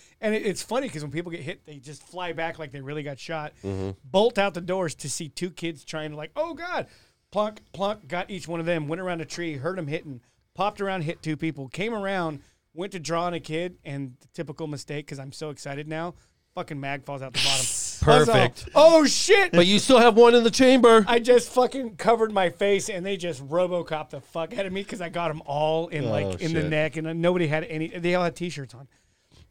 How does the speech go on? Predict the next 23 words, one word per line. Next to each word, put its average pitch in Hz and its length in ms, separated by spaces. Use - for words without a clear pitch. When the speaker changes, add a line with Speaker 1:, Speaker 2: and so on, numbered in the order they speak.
Speaker 1:
And, 175 340
like, 160 200
I 165 140
was 143 200
literally 165 340
Speaker 3:
Some 156 180
Speaker 1:
just 143 80
Speaker 3:
kind 143 220
of 127 60
defense. 131 540
Speaker 1:
Oh, 170 120
yeah, 139 200
I 165 160
was 147 180
all 160 240
fucked 143 280
up 135 100
after 131 200
that. 135 160
But 160 160
you 180 60
know 190 120
what? 247 240